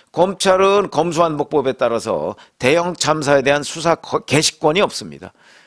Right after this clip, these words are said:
그러니까 경찰에서 일 차 수사한 걸 가지고 다시 들여다봐서 보완 수사는 할 수 있죠. 그런 부분을 얘기한 걸로 보고 그래도 미흡하다. 그러면 특검을 할 수 있다. 이런 건데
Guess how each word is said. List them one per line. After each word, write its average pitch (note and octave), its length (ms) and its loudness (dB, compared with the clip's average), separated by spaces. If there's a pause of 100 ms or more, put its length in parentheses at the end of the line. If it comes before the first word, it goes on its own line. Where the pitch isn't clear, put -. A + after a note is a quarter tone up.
(140)
그러니까 F3 340 0 (200)
경찰에서 F#3 600 0
일 F#3+ 180 -2
차 F#3 160 -2
수사한 E3 440 -2
걸 F3+ 140 2
가지고 C#3 480 0 (280)
다시 A3 420 0
들여다봐서 D3+ 640 4
보완 E3+ 280 2
수사는 A#2 320 -2
할 A2+ 120 -2
수 - 120 -10
있죠. - 260 -14 (680)
그런 E3 280 2
부분을 D3 320 -2
얘기한 A2+ 320 0
걸로 A2 200 0
보고 G2+ 520 0 (420)
그래도 G3+ 480 2
미흡하다. G3 680 0 (1400)
그러면 A3+ 400 4
특검을 F#3+ 340 -2
할 C#3 80 2
수 A#2+ 140 -8
있다. E2+ 180 -6
이런 E3 240 2
건데 D3 380 0